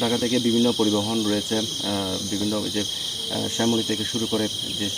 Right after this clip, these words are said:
যে পরিবহনে আসেন না কেন, আহ, ঢাকা থেকে প্রথমে আপনাকে খাগড়াছড়িতে আসতে হবে।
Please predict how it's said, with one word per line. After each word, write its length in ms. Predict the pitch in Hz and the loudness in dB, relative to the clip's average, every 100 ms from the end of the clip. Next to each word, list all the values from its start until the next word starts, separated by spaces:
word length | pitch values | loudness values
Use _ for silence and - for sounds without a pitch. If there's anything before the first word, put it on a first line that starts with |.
| 120 | 2
যে 140 | 139 | 4
পরিবহনে 320 | 139 147 131 | 6 6 6
আসেন 260 | 131 120 123 | 2 0 0
না 120 | 120 | 0
কেন, 160 | 117 120 | 0 -2
আহ, 280 | 165 - 101 | -2 -2 0
ঢাকা 180 | 107 117 | 2 2
থেকে 140 | 120 | 0
প্রথমে 260 | - - 113 | 0 0 -2
আপনাকে 360 | - 107 110 | -2 0 0
খাগড়াছড়িতে 460 | 104 113 110 113 110 | 0 -2 -2 -2 -2
আসতে 220 | - - | -4 -2
হবে। 160 | 110 | -4